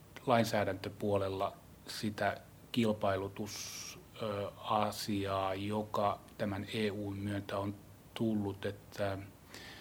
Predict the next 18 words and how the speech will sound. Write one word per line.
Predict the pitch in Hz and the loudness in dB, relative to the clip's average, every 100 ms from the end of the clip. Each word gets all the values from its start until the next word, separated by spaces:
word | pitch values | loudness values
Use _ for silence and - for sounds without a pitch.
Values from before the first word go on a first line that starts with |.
| - - - - - | -16 -18 -18 -20 -10
kun | - 101 | -4 0
puhuit | 107 101 101 | 2 2 2
tuossa | 107 101 104 | 0 2 0
noista | 101 98 - | -2 -4 2
taloudellisista | 110 104 98 98 101 101 - 113 | 4 6 4 0 -2 -4 -2 2
resursseista, | 113 110 - 98 - 107 104 - 110 | 4 2 -2 -4 -2 0 0 -2 -4
niin, | 110 107 - | -2 -6 -8
niin | 123 104 104 - | -6 -6 -6 -4
oliko | 117 107 107 107 | -2 0 0 -2
tällä | 101 104 101 101 - - - - | 0 -2 0 -2 -4 -14 -12 -4
E | 110 104 - | -2 -2 -2
U:hun | 107 98 101 104 | -4 -2 -2 -2
liittymisellä, | 104 104 - 104 101 107 101 101 101 - - | -2 -2 -4 -2 -2 -2 -2 -2 -2 -4 -6
millaiset | 107 101 104 - - - | -2 -2 -4 -10 -12 -6
seuraukset | - 101 101 101 - - | 0 2 2 0 -4 -6
sitten | 107 - 107 101 | -8 -4 -4 -4
ihan | - 104 | -6 -6
tässä | 101 101 107 | -6 -4 -4